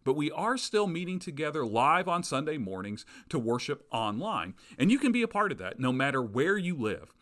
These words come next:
So I want to invite you to join us at M H B C Louisville dot com slash live on Sunday mornings at ten thirty A M Eastern Time,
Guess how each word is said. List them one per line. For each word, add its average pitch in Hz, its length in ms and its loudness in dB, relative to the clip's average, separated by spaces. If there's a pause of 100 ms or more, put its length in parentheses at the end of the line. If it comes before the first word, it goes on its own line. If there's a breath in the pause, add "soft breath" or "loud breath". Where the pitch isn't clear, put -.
(220 loud breath)
So 190 160 4
I 208 120 6
want 277 160 2
to 262 80 2
invite 139 380 4
you 143 60 -10
to 160 140 -12
join 107 400 -2
us 98 200 -12 (180 loud breath)
at 120 260 0
M 220 300 2
H 208 420 -4
B 190 240 -2
C 208 380 -4
Louisville 113 680 0 (280 soft breath)
dot 143 460 4
com 107 500 2 (140)
slash 165 640 -4
live 151 540 0 (260 loud breath)
on 120 180 4
Sunday 226 380 2
mornings 170 480 -2
at - 100 -6
ten 214 300 0
thirty 220 400 -2
A 170 360 -2
M 107 220 -2 (140)
Eastern 190 480 0
Time, 92 400 -6